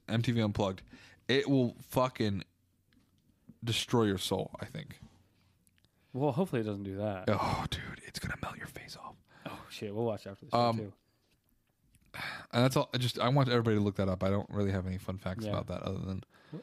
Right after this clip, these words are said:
Speaker 2: Look it up. Watch it at home.
Speaker 1: it was another, um,
Speaker 2: Unplugged.
Speaker 1: Pas-, Nor-, North Pacific band
Speaker 2: Okay.
Speaker 1: that was grungy.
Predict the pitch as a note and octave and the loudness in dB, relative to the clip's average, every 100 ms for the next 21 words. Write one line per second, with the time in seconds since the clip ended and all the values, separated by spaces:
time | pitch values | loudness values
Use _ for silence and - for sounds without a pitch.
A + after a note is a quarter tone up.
0 | - - _ _ D#3 F#3+ G3 F3+ - D3 | -16 -20 _ _ -2 0 -2 -4 -2 -2
1 | D#3 C3+ C#3+ C3+ B2 B2+ A2+ - - - | 0 0 -2 -4 -14 -20 -20 -20 -20 -20
2 | - C3 A#2 A2+ A2 G#2 - _ _ - | -4 2 4 4 4 4 0 _ _ -4
3 | F#2 - C#2+ - _ _ - A2+ A2+ A2+ | -2 -2 -6 -14 _ _ -10 -8 -8 -10
4 | - - A2 - A#2+ A#2+ - A#2 A#2 A2 | -8 -2 -2 -2 2 2 4 4 4 4
5 | - A2+ - G#2+ G#2 - - _ _ _ | 2 0 2 0 -2 -4 -20 _ _ _
6 | _ _ _ _ _ _ _ _ _ _ | _ _ _ _ _ _ _ _ _ _
7 | _ _ _ - A2 G2 F#2+ G2 - - | _ _ _ -6 0 0 0 -4 -8 -14
8 | - A#2+ A2 G2+ - - - - - G#2 | -8 -6 -6 -10 -18 -20 -20 -6 2 2
9 | G2 - G#2 G2 G2+ G2+ | 2 2 2 4 2 0